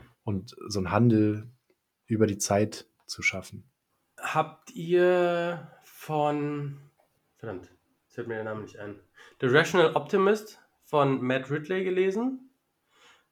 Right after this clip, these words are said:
Speaker 2: Das, da beschreibt er sehr, sehr gut drin, finde ich, diesen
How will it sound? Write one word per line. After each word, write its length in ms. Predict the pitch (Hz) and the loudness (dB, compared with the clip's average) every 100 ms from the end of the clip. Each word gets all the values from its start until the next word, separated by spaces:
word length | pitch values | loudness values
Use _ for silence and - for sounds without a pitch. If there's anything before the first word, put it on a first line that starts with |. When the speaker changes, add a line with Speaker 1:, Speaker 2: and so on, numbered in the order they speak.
| _ _ _ | _ _ _
Speaker 2:
Das, 400 | 131 127 - - _ _ _ _ _ _ _ - - _ - _ | -2 0 -4 -16 _ _ _ _ _ _ _ -20 -20 _ -20 _
da 300 | - 139 151 | -18 -2 0
beschreibt 460 | 147 147 151 175 - | 0 2 2 2 2
er 180 | 143 | 0
sehr, 360 | 123 123 160 196 | 0 0 2 4
sehr 240 | 175 170 | 4 2
gut 460 | 143 143 190 - - | 0 -6 -6 -8 -2
drin, 440 | 185 190 202 208 - | 2 4 2 -2 -6
finde 260 | - 185 180 | -2 2 2
ich, 240 | 180 - _ _ _ _ | 0 -10 _ _ _ _
diesen 560 | 147 127 131 127 127 | -2 2 4 2 -2